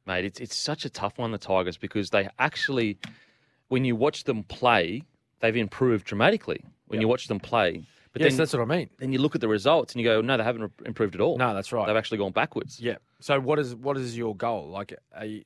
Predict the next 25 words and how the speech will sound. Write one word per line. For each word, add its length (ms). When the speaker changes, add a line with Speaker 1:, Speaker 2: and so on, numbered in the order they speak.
Speaker 2:
do 100
you 100
wanna 220
see 300
improvement 540
from 180
your 100
team, 460
which 280
doesn't 340
necessarily 600
mean 340
wins? 420
Speaker 1:
Mm. 260
Speaker 2:
Okay? 320
It 100
doesn't 300
necessarily 580
mean 380
that 160
you're 100
gonna 180
get 140
results. 580
Speaker 1:
Yeah. 220